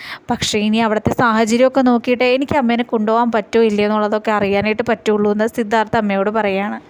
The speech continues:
മാത്രമല്ല, എൻ്റെ അവിടുത്തെ സാഹചര്യമൊക്കെ കണ്ടു കഴിഞ്ഞാൽ അമ്മയ്ക്കത് പൊരുത്തപ്പെടാനായിട്ടും ഭയങ്കര പാടാണ്. അതുകൊണ്ട് തന്നെ അമ്മയുടെ ഈ ഒരു സ്വഭാവമൊക്കെ മാറി സ്നേഹമുള്ള ഒരു അമ്മയായിട്ട് മാറണം. എങ്കിൽ മാത്രമാണ് സുമിത്രയുടെ കൂടെ പിടിച്ചു നിൽക്കാൻ പറ്റുള്ളൂ. എന്തായാലും സരസ്വതി അമ്മയ്ക്ക് മനസ്സിലാവാണ്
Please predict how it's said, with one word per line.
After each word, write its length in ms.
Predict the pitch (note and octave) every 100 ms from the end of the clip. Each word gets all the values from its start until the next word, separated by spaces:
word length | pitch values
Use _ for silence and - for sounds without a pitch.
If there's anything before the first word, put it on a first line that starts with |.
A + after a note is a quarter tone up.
| - - C#4+
മാത്രമല്ല, 600 | C#4+ C#4+ C#4+ E4 B3+ G#3 - -
എൻ്റെ 320 | B3+ C4+ C#4
അവിടുത്തെ 300 | D4+ C#4 C#4
സാഹചര്യമൊക്കെ 680 | C#4 C4+ A#3 A3+ A3+ A#3+ B3 B3
കണ്ടു 160 | G#3+ A3
കഴിഞ്ഞാൽ 260 | A3 G#3+
അമ്മയ്ക്കത് 480 | C4 A#3+ B3 C#4 C4+
പൊരുത്തപ്പെടാനായിട്ടും 840 | C4+ A3+ A#3 A#3 A#3 A3+ A3+ B3
ഭയങ്കര 340 | B3 G#3+ G3 G#3+
പാടാണ്. 480 | G#3+ F#3 F#3+ F#3+ F#3+ - - - A#3+
അതുകൊണ്ട് 340 | G#3 G#3+ A3
തന്നെ 160 | B3 A#3
അമ്മയുടെ 300 | A3+ A3+ B3+
ഈ 80 | B3+
ഒരു 120 | B3+
സ്വഭാവമൊക്കെ 680 | B3 A3+ - A3 A3 A#3 B3
മാറി 360 | A3 G3+ G3+ -
സ്നേഹമുള്ള 760 | - B3 B3 B3+ C#4+ B3 A3 A3
ഒരു 140 | G#3+
അമ്മയായിട്ട് 460 | A3+ A3 A3 G#3+ A3
മാറണം. 460 | G3+ F#3+ G3 F#3+ - - - -
എങ്കിൽ 220 | D4 D4 E4
മാത്രമാണ് 560 | D#4+ B3+ A#3+ C#4+ B3+
സുമിത്രയുടെ 520 | B3+ A#3 A3 G#3+ A3 A#3+
കൂടെ 200 | A#3 G#3+
പിടിച്ചു 300 | A3+ G#3 A3
നിൽക്കാൻ 300 | G3+ G#3 A3+
പറ്റുള്ളൂ. 520 | A#3+ - G#3+ F#3+ F#3 - - - -
എന്തായാലും 560 | D#4+ F4+ F4+ C4+ B3+
സരസ്വതി 520 | C#4 B3 A#3 - A#3+ A#3+
അമ്മയ്ക്ക് 240 | A#3+ A#3+
മനസ്സിലാവാണ് 720 | B3+ A#3+ G#3 A#3 A3 G#3+ G3+